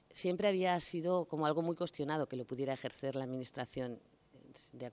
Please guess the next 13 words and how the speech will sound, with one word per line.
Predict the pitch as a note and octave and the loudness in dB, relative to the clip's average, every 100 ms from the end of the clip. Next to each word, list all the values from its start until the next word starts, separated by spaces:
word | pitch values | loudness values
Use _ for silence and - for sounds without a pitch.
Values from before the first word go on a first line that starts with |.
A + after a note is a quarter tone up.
| - | -12
del | B2+ A#2+ A#2+ | -12 -10 -8
paso | D3+ D#3 | -4 0
de | F3 | 2
los | D#3 | 0
estados | C#3+ E3 D#3+ | 0 2 2
democráticos, | D#3 D3+ C#3 D#3 D#3 C#3+ D3+ C#3+ | 2 -2 2 2 2 -2 -4 -4
del | C3+ | -4
antiguo | C3 C#3+ D#3 | -4 0 0
régimen | D#3 E3 D3 C3+ | 0 -4 -6 -6
a | |
los | - | -10
estados | - C#3 C#3 | -8 -6 -4
democráticos, | C#3+ C#3+ D#3 D3+ C3 C#3+ | -6 -4 -4 -4 -4 -8